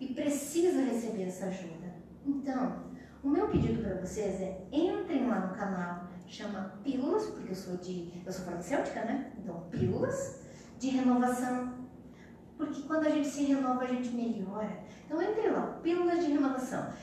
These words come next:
e clica lá no inscrever-se. Quanto mais gente inscrita no canal, mais o YouTube entende que esse,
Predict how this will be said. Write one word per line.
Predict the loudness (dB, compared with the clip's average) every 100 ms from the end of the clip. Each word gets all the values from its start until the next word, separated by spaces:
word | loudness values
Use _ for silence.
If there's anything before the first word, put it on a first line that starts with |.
| -10 -8
e |
clica | -6 2 4 6 4 4
lá | 4
no | 4 4
inscrever-se. | 2 2 2 4 4 2 0 -6 -10 -14 -18 -20 -20 -20 -4
Quanto | -2 0 0
mais | 0 0 0
gente | 0 0 -2 -2
inscrita | -4 -2 -2 0 0
no | -2
canal, | 0 0 2 2 0 -4 -10 -12 2
mais | 6 6 4 2 4
o |
YouTube | 4 4 2 0 2
entende | 2 2 0 -2
que | -6 -2 0
esse, | 0 0 0 0 -4